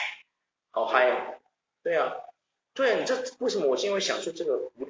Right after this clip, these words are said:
这个，这个议题，就是说，因为我看的那个书嘛，《红色轮盘》，所以我触发了我这个想法，就是说，到底要多少钱能够让一个人，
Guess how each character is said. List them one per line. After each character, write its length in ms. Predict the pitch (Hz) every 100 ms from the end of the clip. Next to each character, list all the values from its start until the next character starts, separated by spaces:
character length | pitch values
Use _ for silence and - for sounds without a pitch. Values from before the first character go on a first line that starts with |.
| _
这 120 | -
个， 160 | 170 135
这 100 | 175
个 320 | 151 131 127 -
议 140 | -
题， 200 | 135 - 110
就 60 |
是 120 | 117 123
说， 300 | 110 110 -
因 100 | 196
为 80 |
我 80 | 113
看 160 | - 143
的 60 |
那 80 | 131
个 80 | -
书 300 | - - 113
嘛， 180 | - - _ _ _
《红 140 | 117 160
色 100 | 160
轮 220 | 104 113
盘》， 160 | - _ -
所 160 | - 156
以 20 |
我 160 | - - _ _ _
触 220 | - 254 214
发 160 | 185
了 100 | 165
我 240 | 127 - -
这 160 | - -
个 60 | -
想 160 | - 120
法， 220 | - - -
就 60 |
是 80 | 156
说， 240 | 147 143 - _ _ _ _
到 160 | - 320
底 160 | - 175
要 140 | 214 -
多 140 | 240
少 120 | -
钱 260 | - - -
能 140 | 135
够 340 | - 190 - -
让 220 | 214 170
一 60 | 147
个 100 | 110
人， 240 | 101 -